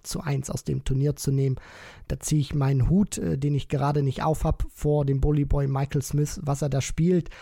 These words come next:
Alleine dieser dritte Satz, den er da, äh, aufs, äh, Parkett zaubert, das war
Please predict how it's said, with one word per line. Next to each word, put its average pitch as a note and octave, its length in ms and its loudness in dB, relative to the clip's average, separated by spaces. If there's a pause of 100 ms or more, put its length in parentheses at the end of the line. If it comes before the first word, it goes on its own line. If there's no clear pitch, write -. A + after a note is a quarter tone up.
(180)
Alleine D3 360 0
dieser C#3+ 260 0
dritte D3+ 360 2
Satz, - 400 -4
den C#3 180 0
er B2 100 -2
da, B2 460 -4
äh, - 100 -8
aufs, - 260 -6
äh, - 160 -8 (180)
Parkett - 400 0
zaubert, B2+ 540 0
das - 260 -6
war A#2+ 440 -4